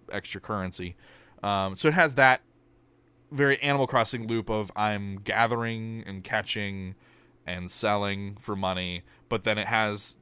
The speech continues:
the Stardew Valley thing of I'm pumping that money,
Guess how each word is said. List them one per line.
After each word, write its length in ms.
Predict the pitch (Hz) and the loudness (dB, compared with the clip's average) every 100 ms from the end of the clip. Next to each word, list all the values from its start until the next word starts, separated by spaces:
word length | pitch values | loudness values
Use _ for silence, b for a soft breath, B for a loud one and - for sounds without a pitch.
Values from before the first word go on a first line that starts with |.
| _ - | _ -16
the 140 | 85 | -8
Stardew 380 | - - 107 101 | -4 0 0 2
Valley 320 | 123 165 131 | 6 6 6
thing 300 | - 113 107 | 0 -4 -2
of 180 | 101 98 | -2 -2
I'm 160 | 92 95 | -4 -6
pumping 420 | - 147 113 110 | -2 -2 0 -2
that 140 | 104 92 | -2 0
money, 480 | 110 110 104 101 | 0 0 -2 -6